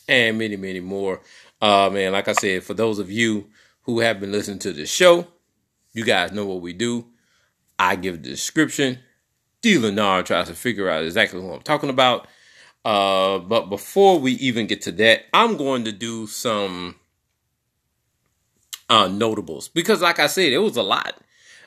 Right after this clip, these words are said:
Um, Katie Holmes, uh,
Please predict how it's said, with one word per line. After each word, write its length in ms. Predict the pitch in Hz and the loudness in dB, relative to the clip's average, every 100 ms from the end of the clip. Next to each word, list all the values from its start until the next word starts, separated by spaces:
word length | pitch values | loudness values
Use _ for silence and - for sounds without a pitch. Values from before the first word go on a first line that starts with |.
| - | -4
Um, 540 | 104 101 92 95 90 92 _ _ _ _ _ _ _ _ | 0 2 2 0 -2 -10 _ _ _ _ _ _ _ _
Katie 320 | - 175 151 | 2 4 4
Holmes, 760 | 127 147 147 147 147 143 143 - _ _ _ _ - | 4 4 4 2 0 -4 -8 -16 _ _ _ _ -6
uh, 400 | 98 95 92 | -2 0 0